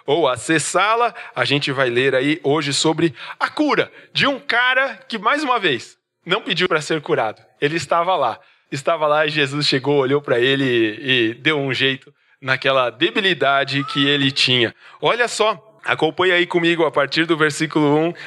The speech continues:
do capítulo nove de João. Ao passar, Jesus viu um cego de nascença.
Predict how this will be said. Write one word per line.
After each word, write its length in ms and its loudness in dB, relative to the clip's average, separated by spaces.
do 100 -2
capítulo 520 0
nove 460 0
de 300 0
João. 580 0
Ao 220 0
passar, 800 -2
Jesus 680 -2
viu 380 -2
um 160 0
cego 580 0
de 120 2
nascença. 540 -4